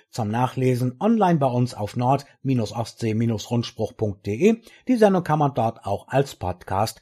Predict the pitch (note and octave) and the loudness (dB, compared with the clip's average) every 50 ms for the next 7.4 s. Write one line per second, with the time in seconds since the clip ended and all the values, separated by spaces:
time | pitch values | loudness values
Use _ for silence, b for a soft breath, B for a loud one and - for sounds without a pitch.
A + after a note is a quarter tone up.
0 | B B B B B B G#2 A2+ B2+ - - A#2 G#2+ F#2 D#2+ D2 - _ _ _ | B B B B B B 0 0 0 0 0 -2 -2 -2 -4 -8 -14 _ _ _
1 | _ _ _ B B B B - D3+ - - A3 G#3+ A3 A3 G#3 - A#3 G#3+ - | _ _ _ B B B B -4 -2 4 4 4 6 4 2 2 2 0 2 2
2 | A3 F#3 F3 F#3 G3+ G3 F#3+ F3+ G3+ A#3 A3+ - G3 E3 D3+ C#3 C3 - - G#2+ | 2 0 2 2 0 0 2 2 2 0 2 4 2 4 4 4 2 0 -2 -6
3 | E2+ B B B B B F#3 G3 F#3+ F3+ F3 C#3 C#3+ C#3+ C#3 B2+ D3 D#3 D#3 D3+ | -6 B B B B B 2 4 4 4 2 4 4 4 4 4 4 4 4 2
4 | C#3+ C3+ C3 A#2+ C3 B2 A2+ - - - C3+ B2 - B2 A#2 A2 A2 - - C#3 | 0 0 0 0 0 0 0 0 0 -2 -2 0 0 -2 -2 -2 -4 -4 -2 -2
5 | D#3+ D3+ - - C3+ B2+ A#2+ A2+ - B B B B A2 C#3 D#3+ C#3 C3 B2+ A#2+ | -2 0 0 0 2 2 2 0 -4 B B B B 0 0 2 2 2 2 2
6 | A#2 A2 - B B B B F#2 G2 C3 D3+ - - C#3 B2+ - - A#2 G2+ - | 2 2 -2 B B B B -2 0 0 0 0 0 -2 -2 -2 -4 -8 -6 -6
7 | A2 A2+ A2 - - G3+ A#3+ | -4 -6 -4 0 2 2 2